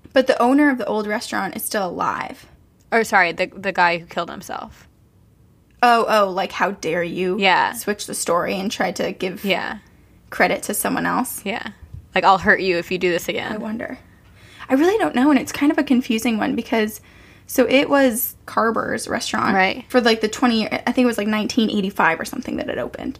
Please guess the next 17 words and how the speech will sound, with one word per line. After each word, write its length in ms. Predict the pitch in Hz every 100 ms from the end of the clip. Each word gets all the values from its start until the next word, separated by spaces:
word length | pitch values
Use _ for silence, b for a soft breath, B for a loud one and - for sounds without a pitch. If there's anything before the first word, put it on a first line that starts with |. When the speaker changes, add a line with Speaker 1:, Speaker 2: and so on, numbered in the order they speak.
| -
Speaker 2:
Huh. 160 | 214 -
Speaker 1:
So 120 | 311
how 200 | - 349
would 140 | 349
we 120 | 311 277
not 320 | 240 240 254
have 300 | 247 226 233
record 360 | 220 - -
of 80 | -
someone 300 | - 196 196
shooting 320 | - 214 -
himself 400 | - - - -
in 40 | -
the 60 |
basement? 320 | - 247 220 202
Speaker 2:
That's 140 | -
true. 340 | - - 226